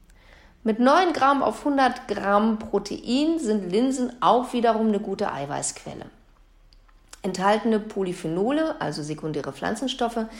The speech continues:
die im Körper als Antioxidantien wirken und uns vor freien Radikalen schützen,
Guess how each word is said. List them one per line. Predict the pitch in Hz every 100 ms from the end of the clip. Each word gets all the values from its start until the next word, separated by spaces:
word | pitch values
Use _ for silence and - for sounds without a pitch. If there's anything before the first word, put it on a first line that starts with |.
| - - -
die | 208
im | 208
Körper | 202 247 240 214
als | 185 -
Antioxidantien | - 180 - - - 180 180 185 180 160
wirken | 165 277 294 311
und | - 196 190
uns | 185 175
vor | - 160
freien | - - 170 175
Radikalen | 165 151 151 147 - 160 147 147
schützen, | - - 240 - 320